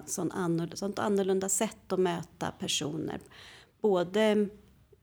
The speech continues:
ja, som behöver göra förändringar, men också komma fram till acceptans. Jag tänker på om man har smärta eller om man har, just har fått en ny diagnos,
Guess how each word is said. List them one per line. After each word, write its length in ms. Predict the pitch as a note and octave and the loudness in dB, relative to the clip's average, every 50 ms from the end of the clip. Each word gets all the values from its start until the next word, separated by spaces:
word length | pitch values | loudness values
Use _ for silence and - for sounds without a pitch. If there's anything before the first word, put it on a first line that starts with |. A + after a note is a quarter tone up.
| _ _ _ - | _ _ _ -4
ja, 200 | B3+ B3 A#3+ A#3+ | -2 0 0 0
som 160 | A#3+ A#3 A3 | -2 -2 0
behöver 400 | G#3+ G#3+ G3+ F#3+ F#3 G#3 A3 B3 | 2 4 6 6 6 4 4 4
göra 260 | B3 A#3 G#3 G3 G3 | 4 6 6 6 4
förändringar, 640 | G3 - F#3 F3 E3 E3+ E3+ E3 D#3 E3+ E3 F3+ F3+ | 2 2 2 2 4 4 4 2 2 2 2 4 4
men 200 | F#3 F3+ F3 E3 | 4 4 4 2
också 340 | - G3+ - - - C4+ C4 | 0 -2 -4 -4 -6 -6 -6
komma 280 | - C4 B3+ B3+ B3 | -4 -2 -2 -2 -2
fram 180 | - B3+ B3 A#3+ | -2 -4 -4 -4
till 140 | - B3 A#3 | -2 -4 -4
acceptans. 680 | A#3 - - B3 B3 - G#3+ A3 A3 A3 A3 G#3+ - | -2 -2 -4 -4 -4 -2 -2 0 2 2 0 0 -2
Jag 180 | - - - - | -4 -6 -4 -2
tänker 300 | G#3+ G#3+ G#3 G3+ - G3 | 0 0 0 0 -2 -6
på 280 | - G3+ G#3 G#3 G3+ G3 - - - - - - | -4 -2 -2 0 -2 -2 -6 -12 -20 -20 -16 -8
om 140 | - - G#3 | -4 0 2
man 220 | G3+ G3 G3+ G3+ | 4 4 4 4
har 180 | G#3 F#3+ F#3+ G3+ | 2 0 -2 -2
smärta 680 | G3 - - A3 G#3+ - - - - - _ - - G3+ | 0 2 2 2 2 2 0 -8 -18 -18 _ -2 0 2
eller 380 | G3+ G3+ G3 G3 G3 G3 F#3+ | 2 4 4 4 4 4 4
om 140 | F#3+ F#3+ G3 | 4 4 4
man 300 | F#3+ F#3 F#3 F#3 F#3 F#3 - - - - - - _ _ _ _ | 4 4 4 2 0 -2 -6 -16 -20 -20 -20 -20 _ _ _ _
har, 160 | - A3+ G#3+ - | -8 -8 -8 -6
just 240 | - G3+ G#3 G3 - | -2 0 2 2 2
har 80 | G#3+ G#3 | 0 -2
fått 400 | - - G#3 A#3 A#3 - - - | 0 0 0 0 0 0 2 4
en 140 | C4 B3 G#3+ | 6 8 10
ny 140 | F#3+ F3+ | 8 8
diagnos, 920 | E3+ D3+ D#3+ F#3 F3 E3+ D#3 - D#3+ D#3+ D3+ D3+ C#3 D#3+ E3 - - - | 8 6 4 4 4 4 2 0 0 2 2 2 0 2 4 4 4 4